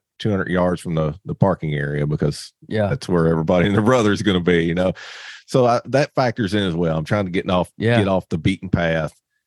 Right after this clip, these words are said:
Speaker 1: and, and get away from the pressure. But so I've got these spots picked out. I've marked 'em. And, and like I mentioned earlier, very rarely do I get out there, walk to one of those spots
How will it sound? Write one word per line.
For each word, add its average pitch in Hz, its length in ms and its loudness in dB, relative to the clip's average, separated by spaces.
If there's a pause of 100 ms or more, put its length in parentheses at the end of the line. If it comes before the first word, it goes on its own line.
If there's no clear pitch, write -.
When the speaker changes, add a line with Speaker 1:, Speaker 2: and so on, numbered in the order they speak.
(180)
Speaker 1:
and, 82 220 -8
and 87 200 -2
get 85 140 2
away 82 240 2
from 78 160 -6
the 76 100 -2
pressure. 82 480 0
But 85 260 0 (340)
so - 140 0
I've 160 80 0
got 165 160 2
these 143 180 -2
spots - 380 0
picked - 240 -2
out. 101 220 2
I've 101 100 0
marked 98 380 0
'em. 107 160 -2
And, 107 180 -2
and 127 220 -2
like 139 220 0
I 117 120 2
mentioned 110 380 -4
earlier, 90 580 0
very 143 380 2
rarely 131 440 2
do 101 140 0
I 95 80 -2
get 95 180 -2
out 107 260 0
there, 92 440 -2 (380)
walk 98 340 0
to 120 80 -2
one 110 160 0
of 110 80 0
those 95 140 -2
spots 95 760 -2